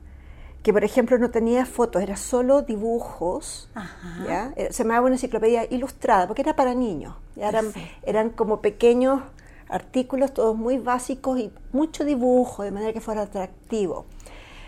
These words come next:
Speaker 1: Pero era tan antiguo que, por ejemplo, hablaba de que cuando el hombre llegara a la luna,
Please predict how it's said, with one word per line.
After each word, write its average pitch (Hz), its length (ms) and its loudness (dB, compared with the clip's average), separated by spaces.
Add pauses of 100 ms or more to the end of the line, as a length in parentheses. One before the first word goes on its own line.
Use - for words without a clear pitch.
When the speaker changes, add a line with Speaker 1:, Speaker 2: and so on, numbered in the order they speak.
(200)
Speaker 1:
Pero 226 180 12
era 254 200 12
tan 277 200 8
antiguo 302 640 6
que, 208 120 -2
por 190 160 -2
ejemplo, 220 520 2
hablaba 214 400 4
de 214 140 2
que 208 100 -4
cuando 190 220 -2
el 180 100 0
hombre 233 280 2
llegara 214 380 2
a 208 40 4
la 185 140 2
luna, 269 500 6